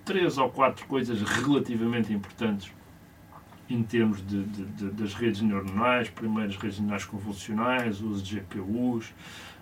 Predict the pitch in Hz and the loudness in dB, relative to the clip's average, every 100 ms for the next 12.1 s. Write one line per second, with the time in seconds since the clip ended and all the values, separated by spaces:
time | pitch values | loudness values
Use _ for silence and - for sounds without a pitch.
0 | - 110 107 - - 107 98 113 107 101 | -2 0 0 -2 -2 -2 0 2 2 0
1 | - 113 98 101 - - 120 110 107 104 | -2 0 0 -6 -10 -10 -2 0 2 0
2 | 101 - 113 - 110 95 - 120 120 113 | -6 -10 -12 -6 -6 -6 -6 0 2 2
3 | 104 101 - - 98 92 - - 101 101 | 0 -4 -8 -12 -12 -14 -20 -18 -12 -12
4 | 95 101 95 101 107 101 101 - 107 101 | -8 -8 -6 -8 -4 -4 -4 -6 -8 -6
5 | 107 107 101 104 101 107 113 107 101 104 | -4 -2 -2 -2 0 2 2 0 -2 -4
6 | 101 107 98 - 95 - 92 95 101 110 | -6 -8 -8 -8 -8 -8 -8 -4 0 0
7 | 120 - - - - - - - - 156 | -2 -8 -20 -18 -14 -12 -10 -12 -12 -4
8 | 156 - - 117 135 - 175 170 - - | -4 -2 -2 4 4 6 6 6 4 -4
9 | - 170 180 156 190 175 - 165 151 147 | 4 6 8 8 6 6 4 4 4 4
10 | 131 135 135 117 120 - - - - 131 | 4 4 4 0 -4 -8 -10 -10 4 6
11 | 110 117 104 - 113 113 - 120 117 - | 6 2 0 -2 -4 -6 -4 -4 -4 -4
12 | 123 | -6